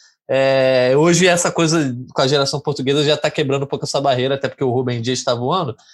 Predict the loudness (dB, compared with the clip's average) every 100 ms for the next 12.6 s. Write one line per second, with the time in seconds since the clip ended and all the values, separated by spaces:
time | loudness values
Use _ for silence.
0 | -20 -12 -2 2 4 2 2 -2 0 0
1 | 0 0 -2 -4 -4 0 0 0 0 0
2 | -4 -4 -4 -2 -2 0 0 2 2 0
3 | -6 _ _ -6 -2 0 0 -2 0 -2
4 | -2 -2 -4 -4 -2 -4 -4 -6 -4 -2
5 | -2 -2 -2 -4 -2 -2 -4 -10 -20 _
6 | 0 2 4 4 4 4 0 -2 0 0
7 | 0 0 0 -2 0 0 -2 -4 -2 -2
8 | -2 -4 -4 -2 -2 -4 -6 -4 0 2
9 | 0 -2 -6 -6 -4 -4 -2 -4 -2 -2
10 | -4 -8 _ _ -6 -2 0 2 2 2
11 | 0 0 0 0 0 0 0 0 0 0
12 | 0 -2 0 0 0